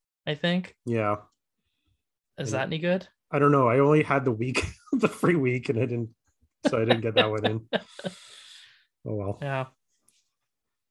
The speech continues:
Speaker 2: think
Speaker 1: Cool.
Speaker 2: this is actually the <laughs> only thing I watched on there.
Speaker 1: Well, it sounds like it was a good use of your free week.
Speaker 2: It was.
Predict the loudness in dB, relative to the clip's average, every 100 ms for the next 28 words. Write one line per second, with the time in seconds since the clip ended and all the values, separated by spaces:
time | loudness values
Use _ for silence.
0 | _ _ -2 4 6 6 2 0 0 -2
1 | -4 -2 -6 -4 -8 -10 -10 -12 -14 -14
2 | -12 -12 -12 -16 _ _ -20 -20 -20 _
3 | _ -20 -20 -20 _ _ _ _ _ -4
4 | -2 -2 -4 -2 0 0 -2 -4 -6 -6
5 | -6 -6 -6 -10 _ -14 -4 -4 -4 -6
6 | -6 -6 -6 -6 -6 -4 -2 -4 -6 -10
7 | -2 0 2 0 -8